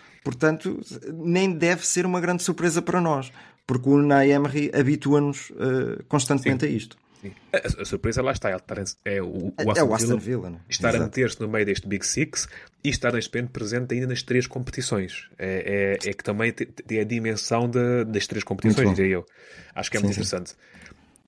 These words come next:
Speaker 2: Mantendo-nos altos dos alunos apurados com distinção, algo, algo que eu gosto, o Stuttgart.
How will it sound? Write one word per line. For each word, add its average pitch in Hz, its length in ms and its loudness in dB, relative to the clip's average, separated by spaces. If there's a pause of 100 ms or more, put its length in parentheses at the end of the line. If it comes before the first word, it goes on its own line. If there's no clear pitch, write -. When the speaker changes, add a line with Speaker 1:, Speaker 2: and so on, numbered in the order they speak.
(220)
Speaker 2:
Mantendo-nos 117 640 0
altos 98 340 0
dos 95 160 -12
alunos 101 440 -4
apurados 95 380 0
com - 120 -8
distinção, 120 640 -2 (640)
algo, 113 320 -2
algo 104 300 -2
que - 180 -6
eu 101 80 2
gosto, 92 340 -8 (240)
o 151 120 0
Stuttgart. 90 760 -2